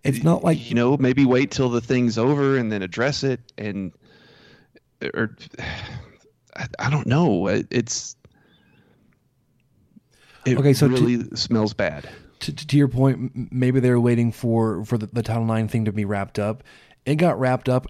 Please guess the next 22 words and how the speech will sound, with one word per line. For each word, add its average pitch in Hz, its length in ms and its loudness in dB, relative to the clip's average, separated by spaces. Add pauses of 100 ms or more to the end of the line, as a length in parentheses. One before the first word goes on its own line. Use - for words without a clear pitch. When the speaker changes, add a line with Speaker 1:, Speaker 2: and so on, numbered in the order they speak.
Speaker 1:
in, 113 320 -4 (580)
in 120 140 2
the 110 80 0
bye 113 340 0
week 135 320 2
following 123 480 0
the 107 140 -2
Arizona 104 500 -2
game. 78 320 -12 (540)
You 113 120 -4
remember 143 180 0
what 147 100 2
happened 156 180 0
in 156 60 2
that 160 100 0
Arizona 160 380 0
game? 170 280 -2 (1120)
Alan 135 300 2
Bowman 123 240 4
Speaker 2:
Yeah. 113 60 4
Speaker 1:
was 113 120 2
injured. 95 360 -6